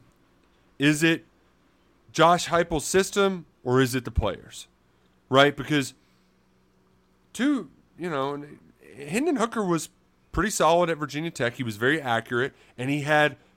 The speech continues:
N F L receivers to throw to. He had the Biletnikoff winner. And I know some of that was system-based, but he had great deep weapons. Now you've got Joe Milton. Like, it's, it's a complete new cast of characters. So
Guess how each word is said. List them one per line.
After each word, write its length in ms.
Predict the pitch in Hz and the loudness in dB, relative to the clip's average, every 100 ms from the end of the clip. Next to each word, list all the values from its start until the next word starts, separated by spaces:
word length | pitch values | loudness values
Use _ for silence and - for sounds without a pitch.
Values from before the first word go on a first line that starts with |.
| _ | _
N 100 | 151 | 2
F 140 | 160 165 | 4 4
L 100 | 151 | 4
receivers 440 | 135 143 131 120 | 2 -2 -2 -4
to 60 | 117 | -6
throw 220 | 113 98 | -4 -4
to. 160 | - - _ _ - | -6 -20 _ _ -2
He 100 | 127 | 0
had 100 | 127 | 0
the 40 | |
Biletnikoff 580 | 120 131 117 113 101 98 | 0 0 0 -4 -6 -6
winner. 220 | 87 - | -10 -12
And 160 | 117 120 | -6 -2
I 60 | 127 | 0
know 120 | 139 | -2
some 260 | - 151 | -2 -2
of 120 | 147 131 | -2 0
that 240 | 131 131 | 0 0
was 160 | 127 123 | -4 -4
system-based, 760 | - 120 160 147 113 110 117 - _ | -6 -6 -6 -4 -2 -2 -6 -14 _
but 120 | - 123 | -4 2
he 120 | 180 | 4
had 160 | 165 | 4
great 400 | 117 113 135 147 | 2 0 2 2
deep 260 | - 139 - | -4 -6 -4
weapons. 460 | 110 101 80 67 - _ _ _ _ _ _ _ - | -2 -2 -6 -20 -20 _ _ _ _ _ _ _ -4
Now 320 | 127 165 196 | 2 6 6
you've 240 | 190 185 | 6 0
got 240 | 165 156 127 | 2 2 4
Joe 220 | 143 160 | 4 4
Milton. 480 | 147 147 139 147 - _ _ - | 4 2 -2 -10 -14 _ _ -12
Like, 320 | 139 139 131 | -8 -6 -6
it's, 180 | 147 143 | -8 -10
it's 200 | 143 131 | -10 -12
a 20 | |
complete 260 | - 180 196 | -4 -2 0
new 140 | 180 | -2
cast 320 | 170 156 143 | -2 -2 -2
of 60 | 123 | -6
characters. 500 | - 110 95 76 - | -6 -6 -6 -14 -6
So 300 | 151 143 | 0 0